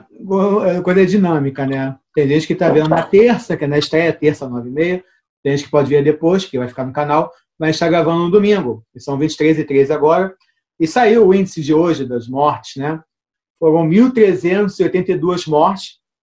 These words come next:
registro de mortes nesse domingo. Nós chegamos a trinta e sete mil trezentos e doze no total. Então, talvez, quando você estiver vendo esse programa na terça-feira, infelizmente, tenhamos chegado aos quarenta mil. Infelizmente, né?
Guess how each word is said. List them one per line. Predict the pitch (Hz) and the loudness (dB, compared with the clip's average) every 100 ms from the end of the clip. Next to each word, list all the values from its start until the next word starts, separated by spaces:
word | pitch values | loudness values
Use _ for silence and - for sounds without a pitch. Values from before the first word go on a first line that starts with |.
| - | -4
registro | 151 135 180 160 | -2 -2 -4 -4
de | 135 | -2
mortes | 143 - 147 | -2 -4 -8
nesse | 139 135 | -10 -8
domingo. | 131 127 156 196 226 _ _ _ _ - | -8 -6 -4 -4 -6 _ _ _ _ -8
Nós | 160 165 | -6 -2
chegamos | 170 185 | -2 0
a | 180 | -2
trinta | - 208 233 208 | 0 0 2 0
e | |
sete | 196 196 190 190 | 0 -2 -2 -4
mil | 170 202 | -4 -4
trezentos | 202 190 160 185 190 175 | -2 -4 -2 -4 -6 -6
e | 175 | -8
doze | 131 170 196 185 160 | -2 0 2 0 -4
no | 160 | -6
total. | 170 165 147 143 135 - _ _ _ - | -8 -6 -2 -2 -2 -10 _ _ _ -8
Então, | 160 160 185 202 | -6 0 -2 2
talvez, | 220 220 208 240 233 | 2 4 4 4 2
quando | - 190 | -2 -4
você | 185 - | -4 -4
estiver | 180 175 180 160 | -6 -4 -4 -2
vendo | 165 180 | -4 -4
esse | - | -4
programa | 170 170 | -4 -4
na | 160 | -6
terça-feira, | 160 156 160 170 170 - | -6 -6 -4 -6 -6 -12
infelizmente, | 180 196 185 170 165 165 | -6 0 0 0 -6 -6
tenhamos | 180 170 | -10 -8
chegado | 156 156 165 | -4 -2 -2
aos | 165 | -4
quarenta | 170 165 165 180 | -2 -2 -4 -6
mil. | 160 160 147 _ _ _ _ _ _ - | -2 -2 -4 _ _ _ _ _ _ -16
Infelizmente, | 151 160 175 - 143 135 131 131 | -6 -2 -2 -2 -2 -4 -6 -8
né? | 120 | -8